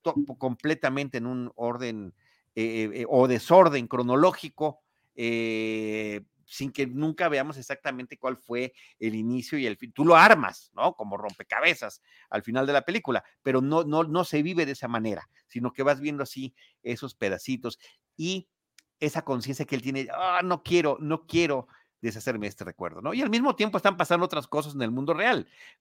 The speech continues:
¿Qué, qué sucede con Mark Ruffalo, con Kirsten Dunst, con este, eh, con el personaje Tom Wilkinson, que es el que, pues, aparentemente inventa este método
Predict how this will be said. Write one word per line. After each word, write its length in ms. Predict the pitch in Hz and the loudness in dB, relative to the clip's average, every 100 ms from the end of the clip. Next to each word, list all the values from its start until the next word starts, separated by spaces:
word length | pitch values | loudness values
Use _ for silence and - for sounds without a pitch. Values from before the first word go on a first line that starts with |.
| _ _ _ _ _ | _ _ _ _ _
¿Qué, 200 | - 151 | -4 -4
qué 120 | - | -2
sucede 380 | 143 147 156 156 | -4 0 0 2
con 160 | 143 117 | 0 0
Mark 200 | 123 123 | 0 2
Ruffalo, 520 | 175 180 147 139 147 139 | 2 4 2 2 0 0
con 140 | 107 | -4
Kirsten 360 | 143 127 123 120 | -6 -6 -6 2
Dunst, 420 | 170 165 151 - - _ | 4 4 -2 -12 -20 _
con 200 | - 135 | 0 2
este, 840 | 143 131 135 123 117 110 107 104 101 | 2 0 0 0 0 -2 -2 -2 -4
eh, 300 | - - 123 | -8 -14 -10
con 160 | 113 | -8
el 60 | 104 | -8
personaje 380 | 107 123 131 123 | -8 -6 -6 -4
Tom 200 | 120 117 | -4 2
Wilkinson, 560 | 170 180 151 127 123 | 2 2 -4 -6 -8
que 60 | 113 | -8
es 80 | 117 | -10
el 120 | 113 | -10
que, 220 | - 98 - - _ | -6 -8 -8 -20 _
pues, 120 | 120 | -4
aparentemente 680 | 117 135 135 127 123 127 127 | -2 -2 -2 -2 -4 -4 -6
inventa 560 | 104 107 120 110 101 - _ _ | -8 -6 -6 -6 -10 -10 _ _
este 300 | - 113 117 | -8 -4 0
método 580 | 104 127 123 107 104 95 | 2 0 0 -2 -2 -6